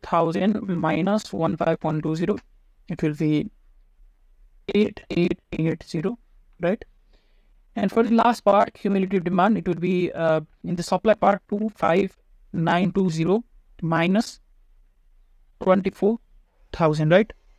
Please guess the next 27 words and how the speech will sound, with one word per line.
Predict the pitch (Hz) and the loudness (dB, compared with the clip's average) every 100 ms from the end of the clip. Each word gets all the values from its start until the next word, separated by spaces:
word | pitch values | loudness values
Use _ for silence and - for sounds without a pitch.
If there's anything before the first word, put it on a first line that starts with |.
| _ | _
So | - | -4
it | 180 | 0
will | 165 | 0
be | 165 208 | 2 0
one | 196 170 190 | 0 0 2
nine | 131 180 202 | 2 0 0
two | 185 | -2
zero, | 147 156 - | -2 -4 -6
one | 170 175 180 196 175 | -6 -2 0 0 0
nine | 156 151 190 226 _ | 2 2 0 -4 _
two | - 165 233 - _ _ - 135 | -2 -2 -4 -10 _ _ -8 -4
zero. | 151 - - - _ _ _ _ _ _ _ _ _ _ _ - | -2 -4 -10 -18 _ _ _ _ _ _ _ _ _ _ _ -6
Now, | 196 214 165 214 - _ _ _ | 0 2 2 -2 -6 _ _ _
the | 185 | -2
capacity | 226 220 240 240 262 | 0 2 0 0 2
is | 202 | 2
given | - 170 156 | 0 -2 0
by | 151 170 226 - _ _ _ - | 0 0 -2 -10 _ _ _ -4
capacity | 190 220 - 214 233 185 | 0 0 -2 -2 0 0
equals | 156 _ - - - | -2 _ -10 -10 -6
to | - 214 - _ _ _ _ _ _ - _ _ | -2 -2 -4 _ _ _ _ _ _ -20 _ _
reservoir | 180 190 185 190 | 0 2 2 0
capac-, | 180 185 180 | 0 0 0
capacity | - 180 175 185 180 190 | 0 -2 -2 -4 -2 -2
is | - - _ _ _ _ _ _ _ _ _ _ _ _ _ - | -4 -14 _ _ _ _ _ _ _ _ _ _ _ _ _ 0
maximum | 202 208 233 254 247 | 0 0 2 2 2
cumulative | - 214 208 196 196 | 0 0 0 0 -4